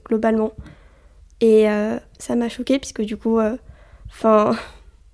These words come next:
<laughs> en tant que soignante, je suis pas un objet sexuel à disposition des patients, et aucune de mes collègues, euh, ne l'est. On, c'est pas notre rôle,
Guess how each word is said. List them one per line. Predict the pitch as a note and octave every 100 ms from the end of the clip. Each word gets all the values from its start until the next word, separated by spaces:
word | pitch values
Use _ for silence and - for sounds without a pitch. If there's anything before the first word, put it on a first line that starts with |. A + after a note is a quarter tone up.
| _ _
<laughs> | _ _ _ - - _ _ -
en | A#3 A3+
tant | A3+
que | A3 A3
soignante, | A3+ A#3+ A3+ A#3+ B3+
je | - A#3
suis | - A3+
pas | - B3
un | A#3 A3 A3
objet | A3+ A#3+ B3 A#3+
sexuel | - A#3+ - B3 A#3+ A#3
à | A3 G#3+ G#3 G#3+
disposition | - - A#3 A#3 - A#3
des | A3
patients, | A3 G#3+ - D4 - _ _ _ -
et | A#3 G#3 B3
aucune | A#3 - B3+ A3+
de | A3
mes | A3 A3
collègues, | - A#3 A3+ A#3+ A#3
euh, | G#3+ G#3 G#3 G#3+
ne | G#3 G#3+
l'est. | B3+ D4+ _ _ _ _ _ -
On, | A3 G#3 G3+ A3+
c'est | -
pas | A3 A3+
notre | A3+ G#3+ A#3
rôle, | - A#3 E4+